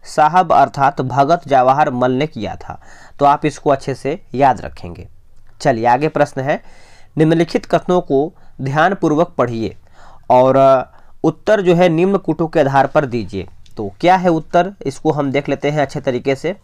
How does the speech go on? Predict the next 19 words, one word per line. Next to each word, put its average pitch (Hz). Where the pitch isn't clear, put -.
देखिए 170
नाइन 147
की 190
अगर 165
हम 160
बात 123
कर 120
लेते 120
हैं 165
तो 175
हमारा 139
ऑप्शन 131
नंबर 143
ए 147
हो 151
जाएगा, 135
एक, 160
दो, 143
तीन, 120